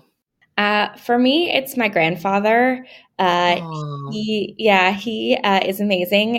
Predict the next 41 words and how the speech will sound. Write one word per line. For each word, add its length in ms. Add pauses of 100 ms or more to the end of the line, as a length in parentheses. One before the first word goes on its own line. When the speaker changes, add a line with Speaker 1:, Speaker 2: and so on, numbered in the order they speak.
Speaker 1:
in 160
many 200
ways. 420
But 220
one 140
of 240
the 80
key 260
things 440
he 180
taught 260
me 180
that 340 (320)
I 100
always 400
try 600
and 320 (220)
keep 160
in 100
mind 260
and 140
stay 140
true 240
to 240
is 160
that 180
you 100
don't 220
have 340
to 100
sacrifice 720
being 220
a 80
good 200
person 460
and 140
being 200
kind 420
and 140
being 240
ethical 580